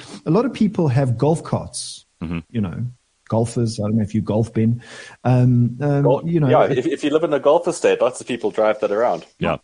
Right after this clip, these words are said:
Speaker 1: Yes, those have
Speaker 2: <laughs>
Speaker 1: lithium ion batteries in them as well. And many people leave them charged overnight, twenty-four hours, the entire weekend, the entire week.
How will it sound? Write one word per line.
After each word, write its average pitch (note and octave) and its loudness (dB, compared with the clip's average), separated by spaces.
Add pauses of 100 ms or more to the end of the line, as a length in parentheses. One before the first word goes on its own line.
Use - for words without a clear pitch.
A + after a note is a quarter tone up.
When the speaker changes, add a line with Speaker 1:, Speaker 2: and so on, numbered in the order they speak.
(280)
Speaker 1:
Yes, F#3 0
those A#3+ 4
have G3 2
Speaker 2:
<laughs> D#3 2
Speaker 1:
lithium F3+ 2
ion E3 4
batteries C#3+ 2
in C3 4
them C#3 2
as C#3+ 2
well. G#3 2
And C3+ 4
many G#3+ 4
people F#3+ 0
leave E3 2
them D#3+ 2
charged D3+ 2
overnight, D#3+ 2
twenty-four F#3 2
hours, D#3+ 4
the D3 4
entire E3+ 2
weekend, D#3 2
the C#3+ 2
entire D3 0
week. - -2